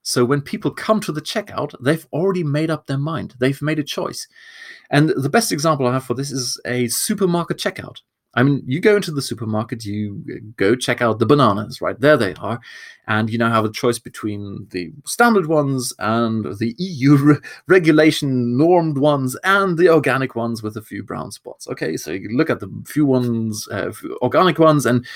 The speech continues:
turns out, well, actually, there are a few with a lot of brown spots and a few with fewer brown spots. And you go, "All right, I'll take those over there."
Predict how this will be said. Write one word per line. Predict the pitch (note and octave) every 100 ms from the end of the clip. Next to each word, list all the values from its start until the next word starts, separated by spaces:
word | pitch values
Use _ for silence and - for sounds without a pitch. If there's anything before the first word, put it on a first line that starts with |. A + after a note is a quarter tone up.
| - - _
turns | G3 F3+
out, | E3+ C#3 C3
well, | F3 E3+
actually, | D#3 - C3
there | B2
are |
a |
few | A#2+ B2 A#2+
with | A2 G#2+
a |
lot | G2 F3 A#3+
of | F3+ C#3
brown | C#3 B2+ B2
spots | - B2+ B2
and | A2+ A2
a |
few | G#2+ G#2+
with | G#2 G#2
fewer | C#3+ B2
brown | G2+ G2 G2+
spots. | - F#2+
And | G#2+
you | -
go, | -
"All | F3+
right, | C#3+ G#2 A2+
I'll | A2
take | G#2+ C3 A2
those | G2 G2+ G2+
over | G2+ G2
there." | F#2